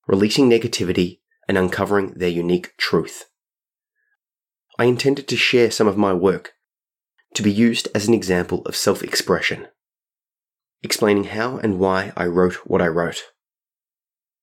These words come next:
But very quickly, I realized that I would also have to explain every aspect of myself that led to its creation, both the stuff I'm explicitly aware of,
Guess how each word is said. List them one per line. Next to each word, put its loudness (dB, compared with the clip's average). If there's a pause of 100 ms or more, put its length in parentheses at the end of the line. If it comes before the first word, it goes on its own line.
(920)
But 0
very 0
quickly, -8
I -2
realized -2 (560)
that 2
I 4
would 2
also 2
have -10
to -2
explain -2
every 0
aspect -6
of -4
myself -2 (300)
that -4
led 0
to -2
its -2
creation, -2 (1200)
both 0
the -6
stuff -4
I'm 0
explicitly 0
aware 2
of, -10